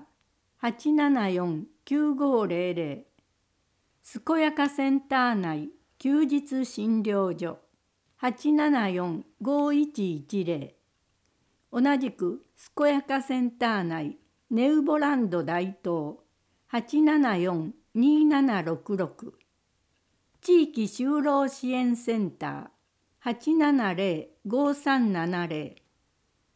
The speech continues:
文化情報センター、八六九六五零五。アクロス、八六九六五零五。総合福祉センター、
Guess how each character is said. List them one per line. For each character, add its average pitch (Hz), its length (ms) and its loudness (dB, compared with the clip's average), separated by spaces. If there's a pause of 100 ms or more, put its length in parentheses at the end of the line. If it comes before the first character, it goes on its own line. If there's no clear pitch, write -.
(400)
文 302 260 4
化 294 180 0
情 269 280 2
報 262 260 0
セ 247 220 -2
ン 196 100 0
タ - 200 -10
ー、 151 320 -8 (720)
八 240 300 -2
六 302 160 2 (300)
九 185 340 -4 (100)
六 226 380 0
五 269 300 2
零 180 320 -4
五。 160 400 -6 (880)
ア 254 120 2
ク 220 180 -4
ロ 175 140 0
ス、 - 340 -12 (480)
八 277 320 -2
六 302 340 0
九 180 400 -2 (140)
六 233 340 0
五 262 320 2
零 180 320 -2
五。 160 380 -8 (960)
総 302 340 2
合 285 280 4
福 240 260 -6
祉 254 180 -4
セ 247 220 -4
ン 208 100 0
タ 147 180 -8
ー、 143 220 -6